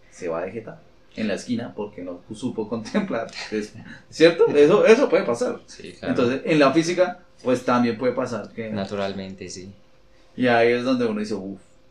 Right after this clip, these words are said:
Speaker 1: Pero bueno, eso sería hablar del principio de Navier-Stokes.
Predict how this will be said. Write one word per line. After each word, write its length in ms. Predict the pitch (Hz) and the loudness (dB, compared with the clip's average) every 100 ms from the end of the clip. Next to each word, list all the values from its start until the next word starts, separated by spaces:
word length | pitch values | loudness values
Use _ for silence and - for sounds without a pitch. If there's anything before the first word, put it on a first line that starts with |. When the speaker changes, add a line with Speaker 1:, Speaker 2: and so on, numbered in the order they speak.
| _ _ _ _ | _ _ _ _
Speaker 1:
Pero 160 | 123 147 | 4 6
bueno, 260 | 160 - - _ _ _ | 6 2 -10 _ _ _
eso 320 | 190 214 226 | 4 4 4
sería 460 | 226 175 127 117 123 | -4 -2 0 0 -2
hablar 460 | - 135 120 104 117 | -2 0 0 -2 -4
del 100 | 110 | -10
principio 520 | 117 113 101 95 104 | -10 -12 -12 -12 -10
de 80 | 104 | -10
Navier-Stokes. 720 | 95 - - - - - | -12 -16 -20 -20 -20 -20